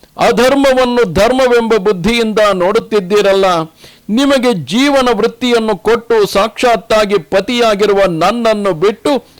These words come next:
ಬೇರೆ ಯಾವನೋ ಜಾರನಾದ ಪತಿಯನ್ನು ಉಪಾಸನೆ ಮಾಡುತ್ತಿದ್ದೀರಲ್ಲ. ರಾಜನ ರೂಪದಲ್ಲಿರುವ ಈಶ್ವರನನ್ನು ಮೂರ್ಖತನದಿಂದಾಗಿ ಅನಾದರದಿಂದ ನೋಡುವ ಜನರಿಗೆ ಈ ಲೋಕದಲ್ಲೂ ಸುಖವಿಲ್ಲ,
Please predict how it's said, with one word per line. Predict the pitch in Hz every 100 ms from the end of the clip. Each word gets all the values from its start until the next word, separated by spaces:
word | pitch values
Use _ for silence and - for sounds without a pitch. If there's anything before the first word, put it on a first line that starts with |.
| -
ಬೇರೆ | 143 254 311 302 269
ಯಾವನೋ | 214 226 254 247 220 190
ಜಾರನಾದ | 143 104 180 247 269 247 220 208 190
ಪತಿಯನ್ನು | - 170 240 220 196 185
ಉಪಾಸನೆ | - 160 233 202 202 175
ಮಾಡುತ್ತಿದ್ದೀರಲ್ಲ. | 165 165 156 175 160 165 160 160 151 131 - - - - -
ರಾಜನ | 151 214 247 233 226
ರೂಪದಲ್ಲಿರುವ | 208 233 233 226 226 214 214 208
ಈಶ್ವರನನ್ನು | 196 240 - 233 233 220 214 208
ಮೂರ್ಖತನದಿಂದಾಗಿ | 196 220 - - 254 240 220 202 208 202 202 190 190
ಅನಾದರದಿಂದ | - 170 233 247 220 214 208 202 196 185
ನೋಡುವ | 170 220 214 196
ಜನರಿಗೆ | 147 175 214 196 185 160 - - -
ಈ | 226 269 262
ಲೋಕದಲ್ಲೂ | 208 233 262 262 226 220 202 185
ಸುಖವಿಲ್ಲ, | - 156 208 196 190 175 143